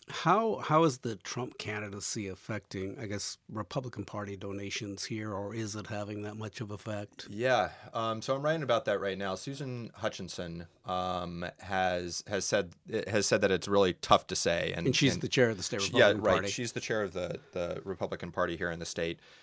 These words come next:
Speaker 2: and Chris Vance is the same. Chris Vance, uh, the senatorial candidate who's running against Patty Murray, actually came out against Donald Trump, which is, you know, it, we're, we're through the looking glass here.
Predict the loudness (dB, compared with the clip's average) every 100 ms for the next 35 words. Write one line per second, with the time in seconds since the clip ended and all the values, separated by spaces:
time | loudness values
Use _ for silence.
0 | _ -4 2 2 6 6 6 4 -4 -4
1 | -2 -2 -2 -8 -4 -2 0 2 2 0
2 | 0 2 2 2 -4 -4 -2 -2 -2 -2
3 | -4 -4 -4 -2 -4 -4 -6 -6 -8 0
4 | 2 2 0 0 -2 -4 -14 0 0 2
5 | -4 -2 0 4 2 2 -4 -2 -2 -2
6 | -4 0 0 -2 -4 -4 -4 -8 -6 -6
7 | -4 -6 -6 -6 -8 -10 -12 -12 -16 -20
8 | _ -14 -14 _ _ -14 -8 -2 0 0
9 | -2 -2 -2 0 0 -2 -6 -4 -4 -4
10 | -6 -6